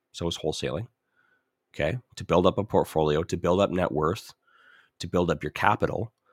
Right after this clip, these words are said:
and equity so that eventually, if you had three million dollars in the bank, because you, you bought all these properties, they appreciated, they paid down the mortgages, and you sold them all, you had three million dollars in cash. If you lent out that three million dollars in cash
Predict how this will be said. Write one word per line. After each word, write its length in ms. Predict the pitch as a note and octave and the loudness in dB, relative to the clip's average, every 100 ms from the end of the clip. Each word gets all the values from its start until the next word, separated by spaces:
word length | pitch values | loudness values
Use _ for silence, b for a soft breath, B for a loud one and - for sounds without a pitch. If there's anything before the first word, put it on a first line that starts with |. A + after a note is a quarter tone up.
| b b b - | b b b -14
and 140 | E2+ - | -6 0
equity 500 | G#2+ - D#2+ F#2 G#2 | 2 0 -6 -8 -8
so 160 | - E2+ | -4 0
that 180 | D#2+ - _ _ - | 0 -2 _ _ -6
eventually, 680 | E2+ F2+ A#2+ - B1+ C#2 A2+ _ _ | 2 4 4 0 -4 -6 -8 _ _
if 160 | D#2+ - | -10 -6
you 80 | E2 | 0
had 340 | G#2+ A#2+ D#2+ | 2 4 0
three 300 | - - F#2 | -4 -2 0
million 320 | E2+ D#2 D#2 | 0 0 -2
dollars 340 | D#2 D#2+ C#2+ E2+ | -4 -4 -6 -6
in 100 | D#2+ | -8
the 40 | |
bank, 480 | D#2 E2 A#2 - - _ _ _ _ _ _ _ _ _ _ _ _ _ - | -8 -6 -8 -8 -20 _ _ _ _ _ _ _ _ _ _ _ _ _ -8
because 360 | D2+ F2+ - | 0 0 0
you, 320 | E2+ E2 D#2+ _ - | -2 -2 -4 _ -12
you 280 | D#2+ E2 D2+ - | -6 -6 -6 2
bought 180 | E2+ E2+ | 6 8
all 120 | E2+ | 6
these 140 | E2+ | 4
properties, 500 | - E2 D#2+ D#2+ D#2 | 4 4 6 2 -2
they 100 | D2+ | -2
appreciated, 640 | D2+ - E2 - E2 E2 D#2 | -4 -2 -2 0 0 0 -2
they 100 | D2+ | -4
paid 220 | F2+ E2 | -4 0
down 160 | E2 D#2+ | 0 0
the 60 | |
mortgages, 500 | D#2 D#2 D#2 D#2+ D#2+ | 2 2 2 -2 -2
and 100 | E2+ | -2
you 80 | D#2+ | -4
sold 300 | - F#2+ E2+ | 0 0 2
them 100 | E2+ | 0
all, 140 | D2+ D2+ | -2 -2
you 80 | |
had 100 | D2+ | -4
three 220 | - F2+ F2 | -2 -2 0
million 240 | E2 E2 | 0 0
dollars 260 | D#2+ D2+ D2+ | 2 0 -2
in 80 | |
cash. 480 | D2 F#2+ F2 - - B B B B | -2 0 0 -4 -10 B B B B
If 140 | - G#2 | -8 -2
you 140 | A#2 | 2
lent 260 | G2+ G2 G2+ | 2 2 2
out 200 | F2+ F2 | 0 2
that 180 | E2+ | 0
three 240 | - F#2 F#2 | 0 -2 0
million 280 | E2+ E2+ E2 | 0 0 0
dollars 320 | E2+ E2 D#2 | 2 0 -2
in 100 | - | -6
cash 600 | - F#2+ - - - | 0 0 0 -6 -10